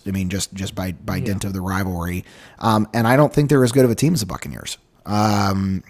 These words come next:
Speaker 1: so I'm, I'm forecasting a little bit of a midseason swoon for the Bills. Now they, they, they finish off with a pretty easy schedule. The last four games, they're gonna make the playoffs. They'll be fine.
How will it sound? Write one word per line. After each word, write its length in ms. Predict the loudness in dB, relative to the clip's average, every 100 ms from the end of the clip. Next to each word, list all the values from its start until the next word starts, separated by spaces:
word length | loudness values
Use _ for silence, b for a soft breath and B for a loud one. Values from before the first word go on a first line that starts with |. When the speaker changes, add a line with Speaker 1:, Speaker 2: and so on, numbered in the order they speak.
| -6
Speaker 1:
so 640 | 2 6 6 6 4 0 -2
I'm, 280 | 0 2 2
I'm 180 | -2
forecasting 560 | 2 2 2 2 2 2
a 40 |
little 140 | 4 4
bit 120 | 2
of 60 | 4
a 60 |
midseason 600 | 4 4 2 2 4 4
swoon 340 | 4 4 4 4
for 140 | 0
the 80 | 0
Bills. 320 | 2 2 2
Now 180 | 4 6
they, 180 | 6 4
they, 280 | 4 4
they 240 | 4 2 2
finish 320 | 2 0 2
off 240 | 0 0
with 100 | -2
a 60 | -6
pretty 680 | -8 _ 2 4 4 4 2
easy 400 | 0 0 0 0
schedule. 560 | -2 -2 -2 -2 -2 -2
The 80 | -4
last 400 | -2 -2 0 -2
four 180 | -4
games, 280 | -2 -4 -4
they're 80 | -2
gonna 160 | 0 0
make 100 | -2
the 60 |
playoffs. 440 | -8 -4 -2 -4 -8
They'll 80 |
be 60 | -10
fine. 500 | -4 0 2 0